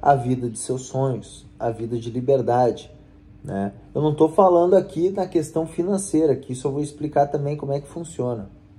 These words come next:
Mas eu tô falando em você ser dono do seu tempo, que pra mim é a coisa mais cara que nós temos, que não volta mais.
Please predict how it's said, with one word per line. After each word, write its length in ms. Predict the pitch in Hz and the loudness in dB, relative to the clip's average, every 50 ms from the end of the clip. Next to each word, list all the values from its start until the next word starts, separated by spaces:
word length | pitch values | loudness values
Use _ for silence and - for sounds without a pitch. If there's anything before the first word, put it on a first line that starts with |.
| - - - - - - - - - - - - | -20 -20 -20 -20 -20 -20 -20 -20 -20 -20 -20 -10
Mas 260 | - 101 104 110 113 113 | -4 -2 0 0 0 0
eu 80 | 110 | -2
tô 140 | 107 - 113 | -4 -4 -4
falando 600 | - - 120 110 107 113 123 131 143 147 151 147 - - - - | -2 0 0 2 2 2 0 0 -2 -4 -6 -10 -14 -16 -12 -10
em 80 | 120 | -8
você 520 | 113 113 113 - - - 139 139 143 147 - - - - | -6 -4 -6 -6 -2 0 0 2 0 0 -6 -16 -20 -20
ser 300 | - - - 117 113 - | -18 -10 -6 -4 -4 -4
dono 480 | - 98 104 107 117 120 123 120 117 - - - - | -4 -2 -2 -2 0 -2 -4 -6 -10 -12 -18 -18 -14
do 120 | 101 101 | -14 -12
seu 300 | 98 - - 107 110 110 | -12 -8 -6 -4 -4 -4
tempo, 480 | - - 101 101 104 98 98 - - - - - - - - - - - - - - - - - - - | -4 -6 -6 -6 -6 -6 -8 -12 -18 -20 -20 -20 -20 -20 -20 -20 -20 -20 -20 -20 -20 -20 -20 -20 -20 -20
que 140 | - - - | -18 -16 -12
pra 200 | - - 113 107 | -6 -4 -4 -4
mim 320 | 104 104 107 110 113 117 120 - - - - - | -4 -4 -6 -8 -10 -12 -14 -16 -20 -20 -12 -8
é 80 | 117 | -6
a 60 | 107 104 | -6 -4
coisa 320 | - 117 113 110 110 113 | -2 0 0 0 0 -2
mais 260 | 113 117 120 135 131 | -4 -4 -4 -4 -6
cara 280 | - - 117 113 113 113 | -4 -2 0 0 0 -2
que 120 | 113 117 | -4 -6
nós 200 | 117 110 107 - | -10 -10 -10 -12
temos, 540 | - - 98 - - - - - - - - - - - - - - - - - - - - - - - - - - | -12 -10 -10 -10 -12 -14 -18 -20 -20 -20 -20 -20 -20 -20 -20 -20 -20 -20 -20 -20 -20 -20 -20 -20 -20 -20 -20 -18 -12
que 80 | - | -8
não 140 | 120 110 101 | -6 -6 -4
volta 300 | 98 95 95 101 - 98 | -2 -2 -4 -4 -4 -8
mais. 480 | 95 - - - - - - - - | -8 -8 -10 -12 -14 -18 -20 -20 -20